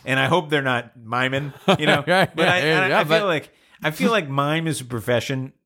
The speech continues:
Speaker 1: you know, where you're probably on a lot of the time. You know what I mean?
Speaker 2: <laughs>
Speaker 1: Like,
Speaker 2: These guys have
Speaker 1: if,
Speaker 2: no off
Speaker 1: 'cause,
Speaker 2: button.
Speaker 1: 'cause you love miming, <gasps> you're not gonna, like, slow down the miming just 'cause you're on a bus trip. You're probably, but, you know, like, there's gonna be a lot of, like,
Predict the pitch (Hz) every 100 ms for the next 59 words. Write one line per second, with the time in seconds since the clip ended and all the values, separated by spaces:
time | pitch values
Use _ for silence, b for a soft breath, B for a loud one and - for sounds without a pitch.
0 | _ 135 117 113 120 - 131 117 117 113
1 | 107 107 _ _ _ _ _ _ 151 139
2 | 170 175 147 127 - 127 113 107 104 101
3 | 104 98 - 101 - 170 151 151 156 156
4 | 147 139 160 - 151 139 151 131 127 120
5 | 113 165 117 110 95 170 147 180 185 175
6 | 165 147 147 147 139 127 151 202 - 147
7 | 170 156 151 131 120 - - 127 131 127
8 | 123 120 110 117 117 113 110 110 127 110
9 | 120 110 95 110 113 - 113 98 117 127
10 | 120 110 110 - B B B 151 151 143
11 | 123 120 117 - B B 151 151 151 139
12 | 131 127 123 117 110